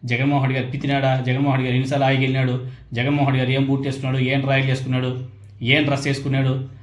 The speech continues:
ఆడెవడో కా-, ఒకడెవడో సోషల్ మీడియాలో జగన్మోహన్ రెడ్డి లండన్ నుంచి వస్తూ వస్తూ క్రిస్టియన్ డ్రెస్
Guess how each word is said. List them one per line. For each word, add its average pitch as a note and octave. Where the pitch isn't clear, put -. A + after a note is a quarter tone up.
ఆడెవడో D3+
కా-, D#3
ఒకడెవడో C#3+
సోషల్ C#3+
మీడియాలో C#3
జగన్మోహన్ E3
రెడ్డి D#3
లండన్ D#3+
నుంచి E3
వస్తూ D3
వస్తూ D3
క్రిస్టియన్ E3
డ్రెస్ D#3